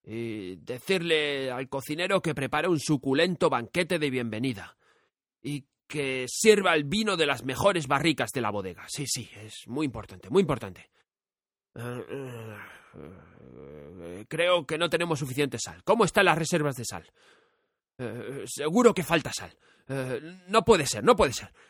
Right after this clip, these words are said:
Eh, tenemos que plantar más plantas de sal». «Mi, mi, mi señor,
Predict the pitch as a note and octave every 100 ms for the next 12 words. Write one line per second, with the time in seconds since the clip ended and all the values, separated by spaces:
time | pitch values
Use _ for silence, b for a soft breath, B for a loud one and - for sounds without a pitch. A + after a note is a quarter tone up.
0 | b C#3+ D#3 E3 - G#3 A#3 G3+ G#3+ F3
1 | E3 F#3+ F3+ D3+ - F#3 D3+ C3 A#2 -
2 | - - _ _ _ _ _ _ _ _
3 | _ _ _ _ _ _ _ _ _ _
4 | _ _ _ _ _ - F#2+ - - -
5 | - _ _ G#2 - F2 G2 F#2+ - E2
6 | F#2 - - - - A2 - - _ -
7 | G#2 G2+ F#2+ B2 F#3 - - G2 E2+ -